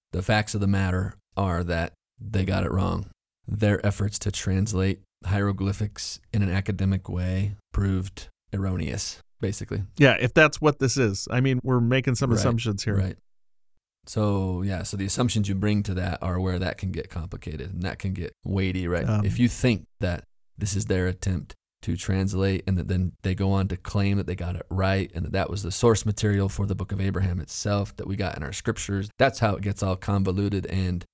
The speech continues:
Speaker 1: loaded, right? And so
Speaker 2: Yep.
Speaker 1: none of those assumptions are actually baked in, right? You have to bring those assumptions to it. So that's the Kirtland Egyptian paper controversy in a nutshell, right?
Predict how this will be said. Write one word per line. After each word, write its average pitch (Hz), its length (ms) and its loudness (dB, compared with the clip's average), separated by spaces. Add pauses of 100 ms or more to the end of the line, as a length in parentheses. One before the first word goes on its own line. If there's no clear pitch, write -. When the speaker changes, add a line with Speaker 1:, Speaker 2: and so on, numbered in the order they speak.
(140)
Speaker 1:
loaded, 95 440 2
right? 80 300 -2
And 90 160 -2
so 82 320 -2 (160)
Speaker 2:
Yep. 117 140 0 (140)
Speaker 1:
none 104 240 4
of 107 60 4
those 98 140 2
assumptions 92 600 0
are 82 560 -2
actually 92 720 -2 (200)
baked 98 300 0
in, 92 200 2
right? 90 220 -2
You 104 60 0
have 101 120 -2
to 98 80 -2
bring 98 260 2
those 87 160 0
assumptions - 560 -4
to - 120 -6
it. - 180 -8
So - 220 -6 (120)
that's 120 260 2
the - 200 -6
Kirtland 98 380 0
Egyptian 92 420 -2
paper 92 400 -4
controversy - 880 -4
in 104 100 0
a - 40 -2
nutshell, - 540 -4
right? 92 220 0